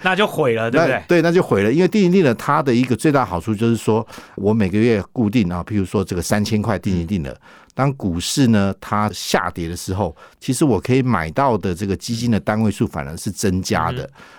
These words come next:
Speaker 2: 反之呢，当股市，哈，在上涨过热的时候，它也可以呢，减少投资的单位数。所以它也是一个最好克服人性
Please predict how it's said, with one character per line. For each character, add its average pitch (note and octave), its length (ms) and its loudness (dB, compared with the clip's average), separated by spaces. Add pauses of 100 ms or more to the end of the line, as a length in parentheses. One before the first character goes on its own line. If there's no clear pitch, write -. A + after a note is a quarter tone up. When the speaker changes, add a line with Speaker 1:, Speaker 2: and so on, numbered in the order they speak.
(120)
Speaker 2:
反 G2 240 -2
之 C#3 200 2
呢， C#3 220 4 (360)
当 D3 200 0 (160)
股 F2+ 240 -2
市， G#2+ 320 0
哈， F2+ 240 -6
在 A2 320 0
上 A2+ 340 -2
涨 D#2 240 -8 (220)
过 B2+ 240 2
热 A2+ 200 4
的 F2 100 0
时 - 180 -6
候， E2+ 240 -4 (300)
它 - 180 -4
也 G#2 200 2
可 G#2 180 -4
以 G2+ 120 0
呢， E2 220 -6 (160)
减 G2 300 -2
少 D#2 340 -2 (160)
投 - 160 -4
资 G#2+ 140 -6
的 G2 80 2
单 F#2 240 -4
位 F#2 160 -4
数。 D#2 240 -8 (340)
所 E3+ 80 4
以 D3 60 4
它 F3 280 0
也 G#2+ 180 4
是 B2 200 -2
一 A2+ 140 4
个 G2 260 0 (160)
最 C3 280 2
好 C#2 280 -6 (300)
克 D3 320 2
服 F#2 320 -4
人 G2 260 0
性 A2+ 320 0